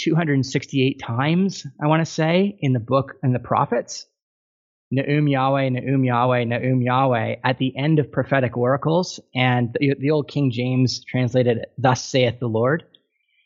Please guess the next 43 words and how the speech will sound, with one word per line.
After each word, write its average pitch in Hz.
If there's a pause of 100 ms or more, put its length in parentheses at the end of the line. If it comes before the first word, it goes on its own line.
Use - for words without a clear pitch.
(520)
And, 131
um, 123
Psalm 190
one 165
ten 147
one, 147
because, 139 (920)
um, 123
we've 123
got -
two 160
different 156
names 139
for 147
God, 127
and 117
we 110 (300)
we 120
tran-, 143
uh, 131
the 135
translators 151
often 139
use 127
sa-, 120
says 117
"says" 131
instead 123
of 120 (640)
the 135
idea 151
of 120
Na'um. 135
It's 120
a 117
noun, 123
first 113
of 107
all. 107
It's 110
not 113
a 101
verb. 110